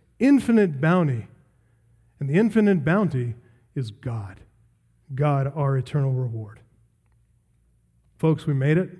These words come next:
Thirty reasons to rejoice, all of them grounded, all of them sourced in the God who wants us to find all our joy in him. Just another thirty pieces of evidence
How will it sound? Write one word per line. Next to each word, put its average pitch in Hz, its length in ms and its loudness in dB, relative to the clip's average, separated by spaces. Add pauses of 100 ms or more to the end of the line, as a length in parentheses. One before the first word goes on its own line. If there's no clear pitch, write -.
(600)
Thirty 170 240 4
reasons 170 600 0 (400)
to 156 100 -4
rejoice, 160 540 2
all 196 380 2
of 175 80 0
them 175 240 4
grounded, 170 640 2 (580)
all 180 240 4
of 196 60 2
them 196 180 4
sourced 165 640 0
in 160 120 4
the 147 80 2
God 165 320 2
who 156 100 2
wants 165 240 0
us 165 100 0
to 160 100 -2
find 151 280 2
all 156 280 0
our 151 160 2
joy 143 360 0
in 135 140 0
him. 120 400 -4 (1400)
Just 147 200 -4
another 165 260 4
thirty 170 420 4
pieces 170 500 0
of 156 300 -2
evidence 143 640 -2